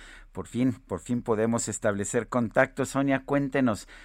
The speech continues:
acerca de este kit para la detección de anticuerpos.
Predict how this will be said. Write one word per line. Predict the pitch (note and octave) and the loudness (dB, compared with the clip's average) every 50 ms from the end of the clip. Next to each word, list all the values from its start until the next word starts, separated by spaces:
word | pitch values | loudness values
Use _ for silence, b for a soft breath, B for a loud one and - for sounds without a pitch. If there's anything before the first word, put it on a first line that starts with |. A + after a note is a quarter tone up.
| B B B | B B B
acerca | B A2+ A#2 - - C#3 C3 B2 - C#3 B2 | B -4 -2 0 0 -2 -2 0 0 0 2
de | A#2 B2+ | 2 0
este | B2 - - - B2 F#2+ | -2 -2 -2 -4 -4 -4
kit | - - - C#3+ C3 - | -4 -4 -4 -4 -4 -2
para | - A#2 G#2 F#2+ | -2 -2 0 0
la | F#2+ F#2 F2+ | 0 0 -2
detección | F2 F2 - - D#2+ - - A2+ G#2+ G#2 | -2 -4 -10 -10 -10 -6 -4 -4 -2 0
de | G#2+ | 0
anticuerpos. | G2+ G2 - F#2+ - - D#2+ D#2 - - - - - - - - | 0 -2 -4 -8 -8 -6 -6 -6 -6 -8 -14 -14 -14 -14 -18 -18